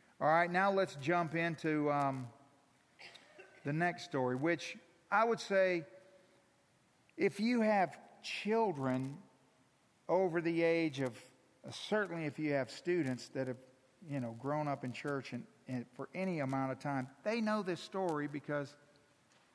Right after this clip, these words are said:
I can't be the only one in the room that this has gotta be, like, top five stories to teach my kids.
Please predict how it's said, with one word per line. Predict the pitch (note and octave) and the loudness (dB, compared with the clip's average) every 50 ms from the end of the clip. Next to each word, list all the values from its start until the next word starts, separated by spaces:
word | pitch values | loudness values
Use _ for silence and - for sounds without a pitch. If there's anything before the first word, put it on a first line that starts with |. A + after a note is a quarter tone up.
| _ _ _ _ _ _ _ _ _ _ _ _ _ _ _ _ _ _ _ _ _ - | _ _ _ _ _ _ _ _ _ _ _ _ _ _ _ _ _ _ _ _ _ 2
I | F#3+ A3+ B3+ | 2 2 4
can't | - - - A#3+ C4 B3+ A#3 G3+ | 2 2 2 2 2 2 0 -2
be | G3 G3 | -2 -2
the | F3 F3+ F#3 | 0 0 0
only | F#3+ F#3 F3+ E3+ | 0 0 0 0
one | E3+ F3 E3+ E3 | 0 0 -2 -2
in | D#3+ | -2
the | D3+ D3 | -2 -2
room | C#3+ D3+ E3+ E3+ E3 D3 C3 | -2 -2 -2 0 0 0 -2
that | C3 B2+ B2+ | -2 -2 -2
this | D#3 D3+ C#3 - | -2 -2 -4 -6
has | C#3+ B2 | -10 -10
gotta | A2+ C#3 D#3 D#3 D#3 C#3 | -6 -2 0 0 0 0
be, | B2+ C3+ C3+ | 0 -2 0
like, | C3 B2+ B2+ B2 A#2+ - - | 0 0 -2 -2 -4 -8 -14
top | - - - D#3 D#3 D3+ D3 - - - | -14 -10 -6 -4 -2 -4 -4 -4 -6 -4
five | D3 C#3 C3+ C3 B2 - | -2 0 0 -2 -2 -6
stories | - - D#3 C#3 C3+ C3 B2 A#2 A2+ | -8 -8 -6 -4 -2 -2 -4 -4 -6
to | - A2+ | -10 -14
teach | A2 - C3 B2 A2+ - | -10 -8 -6 -6 -6 -8
my | - A#2 A2+ | -8 -10 -10
kids. | G2+ - B2 A2 F#2 - - - | -10 -10 -12 -12 -12 -16 -20 -20